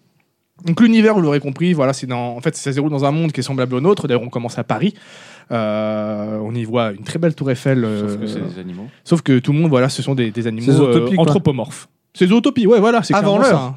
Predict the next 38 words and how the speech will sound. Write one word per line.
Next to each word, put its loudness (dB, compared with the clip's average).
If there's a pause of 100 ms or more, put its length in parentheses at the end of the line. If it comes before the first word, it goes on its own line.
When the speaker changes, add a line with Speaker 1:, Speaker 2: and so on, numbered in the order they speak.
Speaker 3:
parce 2
Speaker 1:
Avant 4
Speaker 3:
que, 6
Speaker 1:
l'heure. 4
Speaker 3:
euh, 4
on 2
est 2
quand 2
même, 2
euh, 2
Speaker 1:
C'est, -2
euh, -4
les -2
fables -4
de -6
La -6
Fontaine, -2
tout -8
ce -14
que -2
tu -4
veux. -10 (260)
Speaker 3:
Yes. 0
Speaker 1:
<laughs> -20 (600)
Euh, 2
la 2
direction 0
artistique -2
rend 2
hommage 2 (140)
au 6
monde 2
des 0
cartoons, -2
B -2
D 2
et 2
comics. -2